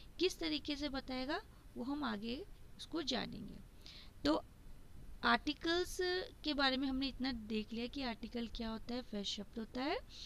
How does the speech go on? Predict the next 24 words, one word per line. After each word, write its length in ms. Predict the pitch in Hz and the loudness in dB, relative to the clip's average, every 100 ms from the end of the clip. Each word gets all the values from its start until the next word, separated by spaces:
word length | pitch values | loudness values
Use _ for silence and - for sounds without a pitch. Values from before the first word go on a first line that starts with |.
| - - | -10 -4
जो 120 | 214 | 2
noun 340 | 240 220 208 208 | 2 4 4 2
के 160 | - | 0
बारे 280 | 220 226 233 254 | 0 2 2 2
में 100 | 240 | 10
बताता 460 | 247 247 247 294 | 10 10 -2 -2
है 140 | 311 415 | -4 -2
या 100 | 226 | -2
फिर 200 | 202 220 | -2 -2
उसके 280 | 214 - 247 - | -4 -4 -8 -6
अतिरिक्त 400 | 220 247 330 - - | -6 -2 -2 -2 -8
उसकी 240 | - 214 | -6 -4
व्याख्या 460 | 180 202 190 - 269 | -2 -4 -4 -4 -4
करता 360 | 269 269 277 | -4 -4 -4
है। 180 | 277 349 - - - - - | -4 -4 -8 -16 -14 -12 -4
आर्टिकल 440 | 220 214 - 320 330 | -4 -2 -4 0 0
एक 140 | 294 | 4
विशेषण 600 | 233 - 226 214 277 285 | 4 6 6 6 8 8
होता 280 | 302 - 277 | 8 6 2
है, 220 | 294 403 - - - - 226 | 2 0 -4 -14 -14 -4 2
noun 260 | 226 240 | 4 4
के 140 | 247 254 | 2 2
बारे 280 | 247 247 | 4 4
में 280 | 247 262 339 | 2 2 0